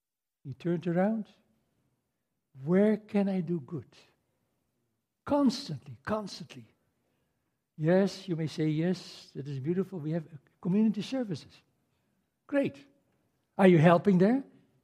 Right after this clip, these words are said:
Yeah. It's a, it's a place of interaction with the community. Now, the church where I am, they closed the community services just two years ago because the renovations cost quite a bit of money and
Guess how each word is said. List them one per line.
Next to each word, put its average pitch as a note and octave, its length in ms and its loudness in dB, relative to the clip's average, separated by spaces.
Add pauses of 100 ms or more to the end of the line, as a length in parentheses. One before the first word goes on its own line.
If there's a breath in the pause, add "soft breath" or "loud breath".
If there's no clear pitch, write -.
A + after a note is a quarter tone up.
(960)
Yeah. G3+ 140 -8 (500)
It's C4+ 260 4
a, A3 80 8
it's A3 280 0
a G3 100 0 (260)
place C4 380 4
of F#3+ 120 -6
interaction A3 720 -2
with A#3 80 0
the A#3+ 80 -2
community. C#4 500 -6 (1200)
Now, D#3+ 100 -2
the D#3+ 80 0
church F3+ 280 0
where E3+ 120 6
I G#3 120 8
am, A3+ 320 0
they D3+ 180 -2 (180)
closed G3 560 -6 (440)
the F#3 80 -10
community F3 380 -4
services F#3+ 480 -6
just F3+ 280 -6
two A#3 100 -4
years A3+ 500 0
ago A2+ 280 -12 (1160)
because F3 420 2
the E3+ 100 4
renovations G3+ 680 6
cost - 320 -4
quite G3+ 180 2
a G3 40 0
bit E3+ 160 2
of C#3+ 80 -4
money G#3 360 6
and F3+ 200 2